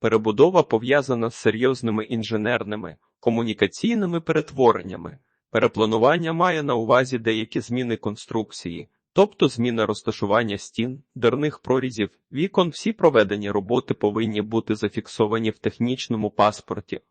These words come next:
а попередньо необхідно узгодити проект з архітектурно-будівельним відділом місцевої адміністрації і строго відповідати йому. Кухня, передпокій у вузькому коридорі.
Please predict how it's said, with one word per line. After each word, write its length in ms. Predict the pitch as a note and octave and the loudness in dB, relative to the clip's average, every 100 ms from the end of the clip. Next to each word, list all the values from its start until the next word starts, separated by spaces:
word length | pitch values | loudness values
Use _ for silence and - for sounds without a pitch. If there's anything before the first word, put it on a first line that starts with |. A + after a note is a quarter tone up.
| - | -2
а 100 | A2+ | 0
попередньо 600 | - G#2 F#2 A2+ B2+ B2 | 2 0 0 -2 -2 -2
необхідно 580 | A2+ A2+ - D#3 E3 D#3 | -2 -2 -2 -2 0 -4
узгодити 640 | A#2+ G#2+ A2+ D3+ F#3 - | -4 -6 0 0 0 0
проект 380 | - - A2+ - | 0 0 -2 -4
з 120 | - | -18
архітектурно-будівельним 1400 | - - G#2+ G#2 - A2 G#2+ G2+ G#2 G#2 G#2+ G2 F#2+ E2+ | -14 -6 -2 -2 -2 -2 -2 -4 -6 -4 -2 -4 -6 -8
відділом 500 | E2 G#2+ G2+ C3+ B2 | -8 -10 0 0 2
місцевої 640 | A#2 G#2+ - C3+ B2+ A2+ G#2 | -2 -4 0 0 0 -4 -2
адміністрації 1120 | G#2+ G2 F#2+ G2+ - A2 B2 C3+ - D3 C3+ | -4 -4 -8 -8 -8 0 2 0 -8 -8 -8
і 60 | B2+ | -14
строго 460 | - - C3 A#2 A2 | -12 -4 -2 -2 -2
відповідати 760 | G#2+ - G#2 A2 G#2+ C3 E3 | -4 -2 -4 0 -2 -2 -4
йому. 400 | C#3 G2+ E2 - _ | 0 -2 -4 -20 _
Кухня, 400 | - G#3+ - D3+ | 2 2 4 0
передпокій 640 | - A2+ A2 - G2+ C3 B2 | 2 2 0 -2 -4 -2 -2
у 120 | A#2+ | -2
вузькому 540 | A2+ - - G3 F#3+ | -4 -6 -4 -2 -2
коридорі. 640 | D#3 B2 A#2+ A#2 B2+ G2 | 0 0 2 0 0 -4